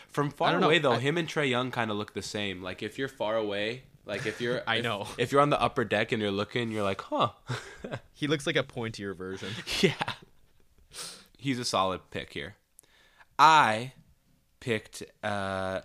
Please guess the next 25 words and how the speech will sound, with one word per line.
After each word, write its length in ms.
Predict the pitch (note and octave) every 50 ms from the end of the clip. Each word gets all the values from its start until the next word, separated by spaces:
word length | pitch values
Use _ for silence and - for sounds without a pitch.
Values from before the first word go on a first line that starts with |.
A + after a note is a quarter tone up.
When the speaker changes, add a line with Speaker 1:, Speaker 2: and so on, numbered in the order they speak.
| - -
Speaker 1:
a 60 | G#2+
guy 280 | G2+ G2+ A#2+ A2+ A#2+ C3+
from 200 | C3 - C#3 C3
Europe 400 | C3 A#2+ C3 C3 C3 B2 B2 -
who 80 | - A2+
currently 420 | - - - C3 B2 G#2+ E2 A#2
plays 340 | A2+ - - A#2+ A2+ A#2 A2+ -
for 100 | - A#2
the 80 | G#2 G2+
Brooklyn 600 | F#2 - - A2 A2+ A2+ - - A#2+ A2+ A2 G#2+
Nets. 480 | G#2+ A2 A2+ - - - - - -
His 180 | - - D#3+ D#3
Speaker 2:
Oh, 140 | D#3 D#3 D3+
I 120 | C#3+ C#3 C#3+
knew 240 | D3 E3 E3+ E3 D#3+
it. 140 | D3+ - - _ _ _ _ _ _ _ -
Speaker 1:
Rodion 640 | G2 A2 A#2+ C#3 D#3 D#3 D#3+ D#3+ D#3+ D#3+ D#3+ D#3+ -
Kurucs. 880 | - - D#3 E3+ F#3+ F#3 - - - - - - - - - - - - - - - - - - - - -
Speaker 2:
I 140 | D3 D#3 E3+
think 180 | F3+ A3+ G#3+ F#3+
that 120 | F3 C#3+
this 140 | D3 D#3+ C#3
is 100 | D3+ C#3
a 60 | C#3
good, 260 | C3+ C#3 C3 A#2 F#2+